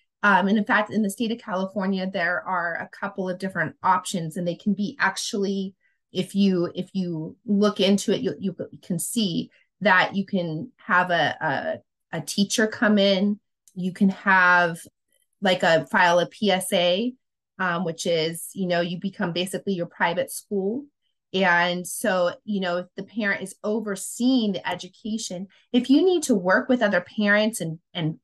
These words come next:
team strengths, if you need to tag team because of, uh, work situations. And I'm very careful with that because I think, you know, we never wanna set ourselves up and say, "Oh, you need to do it all."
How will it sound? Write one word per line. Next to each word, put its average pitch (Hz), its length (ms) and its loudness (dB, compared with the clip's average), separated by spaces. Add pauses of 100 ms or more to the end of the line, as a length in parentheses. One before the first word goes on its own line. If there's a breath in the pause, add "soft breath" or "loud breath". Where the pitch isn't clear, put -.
team 226 340 4
strengths, 196 720 0 (320 soft breath)
if 196 220 -2
you 240 180 8
need 254 300 6
to 180 600 0 (220)
tag 226 440 2
team 226 360 2
because 196 400 -4
of, 165 320 0 (520)
uh, 165 220 -2
work 226 340 -2
situations. 247 1080 -2 (120)
And 214 120 0
I'm 240 120 2
very 302 180 2
careful 254 340 -6
with 220 200 -4
that 196 220 -2
because 196 380 -8
I 202 140 -4
think, 220 340 -4 (300)
you 214 100 0
know, 202 120 0
we 202 100 0
never 233 240 -2
wanna 220 220 0
set 208 200 -4
ourselves 190 460 -4
up 185 200 -4
and 190 140 -8
say, 170 540 -4
"Oh, 196 80 -2
you 196 160 -2
need 180 200 -4
to 208 80 -12
do 185 200 -8
it 170 140 -4
all." - 320 -6